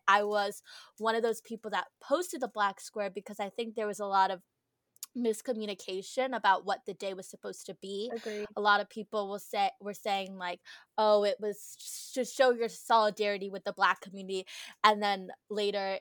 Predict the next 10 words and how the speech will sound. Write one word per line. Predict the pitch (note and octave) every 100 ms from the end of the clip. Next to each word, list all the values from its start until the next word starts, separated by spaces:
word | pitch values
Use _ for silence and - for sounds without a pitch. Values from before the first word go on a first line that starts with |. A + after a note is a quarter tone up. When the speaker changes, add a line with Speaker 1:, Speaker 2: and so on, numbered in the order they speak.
| - G#3
Speaker 1:
the | G3+
black | G3 G3+ G3 G3 -
squares | - - F#3+ F#3+ F#3+
were | F#3 -
clogging | - - F#3+ F3+ F#3 G#3 F#3+
the | F3+
feed. | E3+ - F3+ F3+ D4 -
So | - A#3
I | G#3
think | - C4+